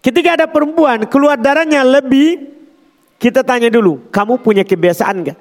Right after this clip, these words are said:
Nanti ada rinciannya seperti itu. Kalau dia bilang, "Saya punya kebiasaan, biasanya saya dari mulai haid sampai saya umur dua puluh lima tahun, dua puluh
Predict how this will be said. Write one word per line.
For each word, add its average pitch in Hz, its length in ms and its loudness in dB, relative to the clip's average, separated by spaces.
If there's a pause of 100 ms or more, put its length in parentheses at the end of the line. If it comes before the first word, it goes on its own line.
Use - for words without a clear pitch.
Nanti 220 240 -2
ada 202 160 0
rinciannya 175 400 -2
seperti - 360 -14
itu. - 80 -20 (1400)
Kalau 330 300 0
dia 349 220 2
bilang, 254 400 2
"Saya 294 320 -2
punya 277 260 0
kebiasaan, 190 600 -2
biasanya 254 480 2
saya 285 320 0
dari 196 480 2
mulai 202 320 2
haid 214 400 0 (760)
sampai 214 560 -2
saya 202 220 -2
umur 214 400 0
dua 185 240 2
puluh 180 240 0
lima 185 100 -2
tahun, 208 400 0
dua 185 140 2
puluh 180 420 0